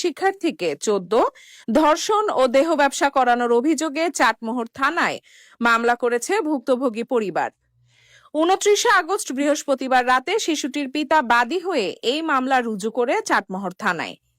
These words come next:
মামলায় প্রধান আসামি সিরাজগঞ্জ জেলার তারাস উপজেলার মহেশ রৌহালী গ্রামের মৃত তসলিম হোসেনের ছেলে নাইম হোসেন পঁচিশ সহ অজ্ঞাতক একজনকে।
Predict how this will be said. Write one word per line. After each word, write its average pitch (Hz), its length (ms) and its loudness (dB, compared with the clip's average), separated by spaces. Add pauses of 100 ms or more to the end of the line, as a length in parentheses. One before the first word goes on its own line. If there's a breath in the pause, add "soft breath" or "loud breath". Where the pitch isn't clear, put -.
(680 loud breath)
মামলায় 320 420 4
প্রধান 330 320 0 (100)
আসামি 403 380 -4
সিরাজগঞ্জ 254 500 -2 (120)
জেলার 285 320 2 (100)
তারাস 294 300 2 (180)
উপজেলার 320 480 -2 (120)
মহেশ 320 300 -4 (120)
রৌহালী 320 480 -2
গ্রামের 262 380 0 (460 soft breath)
মৃত 240 240 2 (160)
তসলিম 330 440 2
হোসেনের 359 400 0 (100)
ছেলে 214 280 2 (480 loud breath)
নাইম 262 200 2 (100)
হোসেন 277 300 -2 (100)
পঁচিশ 392 320 0 (100)
সহ 381 140 2 (340)
অজ্ঞাতক 240 460 0 (220)
একজনকে। 175 500 -10